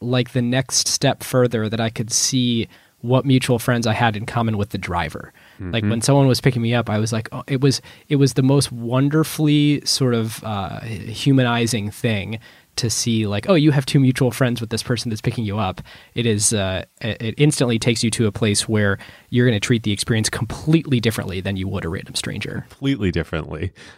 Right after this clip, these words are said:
Speaker 2: Uh, not just in terms of trusting that nothing bad is gonna happen.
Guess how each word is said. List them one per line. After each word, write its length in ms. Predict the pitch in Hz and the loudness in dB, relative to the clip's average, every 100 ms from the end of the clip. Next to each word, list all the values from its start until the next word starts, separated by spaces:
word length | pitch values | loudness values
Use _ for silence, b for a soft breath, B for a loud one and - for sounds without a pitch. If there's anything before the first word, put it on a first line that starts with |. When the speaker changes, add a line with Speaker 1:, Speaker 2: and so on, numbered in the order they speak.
| B | B
Speaker 2:
Uh, 240 | 87 85 80 | 0 0 0
not 260 | 131 180 214 | -2 -2 0
just 240 | 123 92 107 | 0 2 0
in 80 | 87 | 4
terms 240 | 95 82 | 2 2
of 80 | 80 | 0
trusting 400 | 107 90 92 82 | 0 0 0 0
that 120 | 80 | 0
nothing 280 | 87 85 78 | 0 0 -4
bad 280 | 78 95 127 | -4 -4 0
is 100 | 104 | 0
gonna 200 | - 73 | -2 -4
happen. 440 | - 147 - 76 | -6 -8 -8 -6